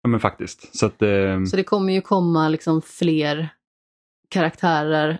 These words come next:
Speaker 2: här emellan som vi får bekanta oss med. Eller ja, det är ju några fler. Jag glömde att räkna in Bill till exempel, som
Speaker 1: Ja.
Speaker 2: jag ser jättemycket fram emot att få se.
Speaker 1: Jag är jätteglad att Nick Offerman får spela Bill.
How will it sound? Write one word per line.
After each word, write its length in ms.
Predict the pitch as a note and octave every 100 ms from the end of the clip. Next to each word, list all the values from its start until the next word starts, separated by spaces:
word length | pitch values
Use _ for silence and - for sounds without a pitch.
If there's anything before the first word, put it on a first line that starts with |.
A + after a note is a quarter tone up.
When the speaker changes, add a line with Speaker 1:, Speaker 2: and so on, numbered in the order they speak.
| -
Speaker 2:
här 240 | E3 E3+
emellan 520 | E3 E3+ D#3+ D#3 E3+
som 100 | E3
vi 80 | D#3
får 240 | D#3 D#3+ D#3+
bekanta 420 | E3+ F#3+ F3 -
oss 120 | F3
med. 100 | D#3+
Eller 140 | E3+
ja, 160 | D#3+ D#3+
det 120 | D#3+
är 260 | E3 D#3 D#3
ju 60 | D3+
några 380 | D#3+ D#3+ D3+ D#3
fler. 260 | - D#3
Jag 260 | D#3 E3+ - - _ _ - -
glömde 300 | E3 E3+ D#3 D#3+
att 40 |
räkna 280 | D#3 D3+ D#3+
in 220 | D#3 D#3
Bill 220 | D#3 D3+
till 180 | D#3 D3+
exempel, 440 | E3 - D#3+ D#3+ E3
som 140 | G#3+
Speaker 1:
Ja. 140 | G3 D#3+
Speaker 2:
jag 100 | D#3+
ser 100 | D#3+
jättemycket 600 | G3+ - G3 A#3+ B3 -
fram 220 | F#3+ F3
emot 340 | F3 E3+ F3+
att 120 | F#3
få 100 | -
se. 220 | E3 F3 A#3+ _ _ - - -
Speaker 1:
Jag 120 | A#2+
är 40 | C3+
jätteglad 420 | D#3 D3 C#3 D3
att 60 |
Nick 180 | C3+ B2
Offerman 360 | A#2+ - A2+ G#2
får 80 | A2
spela 260 | G#2+ G2
Bill. 340 | F#2 G#2+ C3+